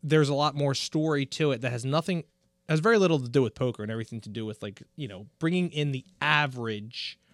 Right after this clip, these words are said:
viewer. And we talked about that before. Um, but that'd be cool. I, I, I mean,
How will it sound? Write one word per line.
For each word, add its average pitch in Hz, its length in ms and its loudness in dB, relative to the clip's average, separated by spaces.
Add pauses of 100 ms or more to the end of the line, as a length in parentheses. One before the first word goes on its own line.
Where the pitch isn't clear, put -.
(540)
viewer. 120 520 2
And 127 100 -4
we 147 60 2
talked 185 260 0
about 123 200 -4
that 110 160 -8
before. 117 460 -6 (460)
Um, 120 500 0
but 143 100 0
that'd 202 140 2
be 262 80 2
cool. 156 340 2
I, 143 300 -2
I, 143 120 0
I 147 40 -4
mean, 147 300 -2